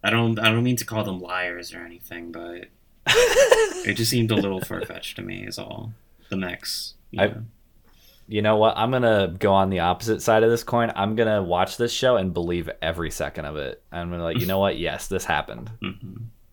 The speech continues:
Speaker 1: Thank you, Lakeith
Speaker 2: Um,
Speaker 1: Stanfield.
Speaker 2: Thank you, Lakeith Stanfield.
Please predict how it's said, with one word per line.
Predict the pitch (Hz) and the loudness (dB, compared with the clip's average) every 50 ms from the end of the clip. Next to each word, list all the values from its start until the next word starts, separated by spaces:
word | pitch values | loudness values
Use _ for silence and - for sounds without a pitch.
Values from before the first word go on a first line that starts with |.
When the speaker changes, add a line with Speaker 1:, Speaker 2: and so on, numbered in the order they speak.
| _ _ _ - - _ _ _ _ _ _ _ _ _ _ _ _ _ _ _ _ _ _ _ _ - - - - - | _ _ _ -20 -20 _ _ _ _ _ _ _ _ _ _ _ _ _ _ _ _ _ _ _ _ -20 -20 -20 -6 -2
Speaker 1:
Thank | 98 95 - - - | -2 -2 -2 -4 -8
you, | 107 107 | -10 -10
Lakeith | 107 104 - - - 90 | -10 -10 -6 -4 -2 -2
Speaker 2:
Um, | 85 | -2
Speaker 1:
Stanfield. | 82 82 - 104 107 107 110 - 104 110 110 110 120 - _ _ _ _ _ _ _ _ _ _ _ - - _ _ _ _ 101 - | -2 -4 -4 -6 -8 -10 -12 -12 -14 -14 -12 -14 -16 -18 _ _ _ _ _ _ _ _ _ _ _ -20 -20 _ _ _ _ -20 -8
Speaker 2:
Thank | - 104 98 95 87 - | -4 -2 -2 -2 -2 -4
you, | 92 90 | -4 -4
Lakeith | 90 82 - 95 90 | -4 -4 -2 -4 -4
Stanfield. | 87 - - 92 90 90 85 87 90 87 87 87 85 85 98 | -4 -4 -4 -4 -4 -4 -4 -4 -2 -2 -2 -2 -4 -6 -8